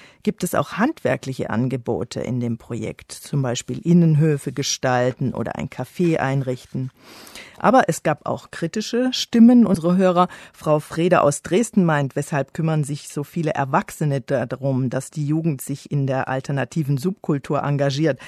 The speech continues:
Weshalb sind Kunstprojekte für Jugendliche so wichtig? Und wäre es nicht sinnvoller,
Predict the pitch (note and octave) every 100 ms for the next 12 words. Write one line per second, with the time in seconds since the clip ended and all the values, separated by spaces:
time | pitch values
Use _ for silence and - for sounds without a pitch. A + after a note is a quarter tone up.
0 | - - - - D3+ D#3 C#3 - D#3 -
1 | F#3 G#3+ - E3 D3 - D#3 D#3 D3+ E3
2 | E3 C#3+ D3+ C#3 C#3 - - D#3+ D3+ D3
3 | - D3+ F#3+ B3+ - A3+ - - - -
4 | - - D#3+ D#3 - D3+ C#3+ D3+ D#3 -
5 | - E3+ - D3 C#3+